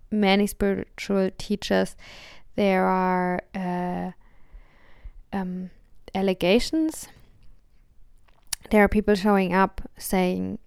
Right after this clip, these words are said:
that she's not who she claims to be,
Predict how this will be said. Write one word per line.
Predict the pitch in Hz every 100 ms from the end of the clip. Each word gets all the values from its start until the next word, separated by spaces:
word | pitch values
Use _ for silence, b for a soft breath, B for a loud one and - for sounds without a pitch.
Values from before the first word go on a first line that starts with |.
| -
that | 208 196 196 - - _ - - - - - -
she's | - 226 214
not | 214 190 - - -
who | - - 202 190
she | - 190 185 185
claims | - 202 254 294
to | - 190
be, | 151